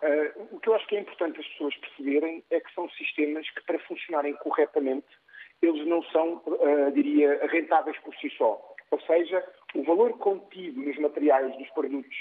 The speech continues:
do lixo eletrónico não é suficiente para pagar o seu, a sua adequada recolha e o seu correto tratamento. E é por isto que entidades como o Eletron existem.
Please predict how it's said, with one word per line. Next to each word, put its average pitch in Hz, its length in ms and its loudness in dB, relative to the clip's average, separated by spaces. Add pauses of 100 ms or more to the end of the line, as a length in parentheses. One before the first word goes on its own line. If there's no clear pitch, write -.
(160)
do 135 180 -8
lixo - 280 0
eletrónico 147 680 0
não 156 220 -2
é 208 100 2
suficiente - 640 -4
para - 120 -12
pagar 147 300 2
o 143 140 -12
seu, 139 180 -2
a 143 200 -6
sua 165 200 0
adequada 139 420 -2
recolha 143 400 -2
e 143 80 -4
o 139 80 -16
seu 147 120 -8
correto - 420 -4
tratamento. 127 420 -6 (360)
E 185 80 4
é - 20 6
por 202 180 -2
isto 226 180 -6
que 208 80 0
entidades 175 360 0
como 165 180 -6
o 165 60 0
Eletron 165 300 0
existem. 160 480 -8